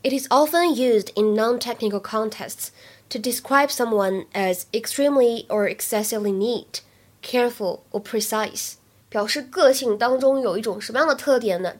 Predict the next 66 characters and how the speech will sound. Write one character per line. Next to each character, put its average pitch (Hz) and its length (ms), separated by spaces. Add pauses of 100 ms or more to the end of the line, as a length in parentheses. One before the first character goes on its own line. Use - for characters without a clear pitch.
极 233 200
度 339 140
的 233 100
整 170 280
洁、 165 380 (220)
仔 208 160
细、 - 360 (240)
谨 175 220
小 214 200
慎 208 240
微。 202 260 (280)
那 247 60
么 220 100
确 277 260
实 240 160
是 247 180
跟 247 200
我 226 80
们 185 140
这 233 160
部 220 140
剧 214 200
当 220 220
中 240 120
的 226 80
Bree 208 520
非 330 360
常 208 180
的 190 100
符 185 240
合。 170 360 (600)
今 285 120
天 320 100
的 349 80
话 330 200
呢， 277 160
请 220 180
同 220 160
学 247 100
们 226 140
尝 202 240
试 226 180
翻 277 200
译 277 40
一 - 20
下 294 140
下 339 180
面 294 120
这 226 120
个 196 80
句 202 200
子， 190 320
并 226 240
留 196 160
言 208 200
在 214 180
文 185 180
章 220 220
的 202 140
留 185 160
言 190 200
区。 208 380 (300)
Expecting 302 640
employees 254 880
to 214 140
work 214 240